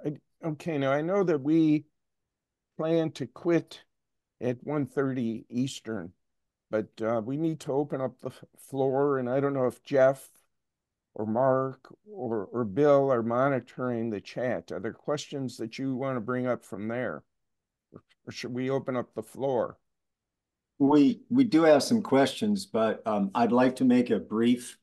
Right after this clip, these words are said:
Speaker 2: pitch on behalf of, uh, the organization, Active Surveillance Patients International. Uh, we are very dedicated people,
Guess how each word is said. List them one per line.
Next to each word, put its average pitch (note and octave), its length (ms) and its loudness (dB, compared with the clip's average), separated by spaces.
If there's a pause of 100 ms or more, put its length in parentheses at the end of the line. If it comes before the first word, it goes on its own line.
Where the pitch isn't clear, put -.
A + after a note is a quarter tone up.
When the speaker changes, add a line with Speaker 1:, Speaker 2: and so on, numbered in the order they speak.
(760)
Speaker 2:
pitch D#3 300 4
on A2+ 140 4
behalf A2 600 4
of, F#2+ 200 -4
uh, G2+ 240 -8
the G#2 140 2
organization, G#2+ 1080 4
Active G#2 360 -2
Surveillance G#2+ 640 2
Patients A2 540 0
International. A2 880 0 (560)
Uh, A#2 380 4
we A#2+ 180 6
are A#2+ 80 8
very B2 280 6
dedicated A2+ 800 2
people, A#2+ 500 -6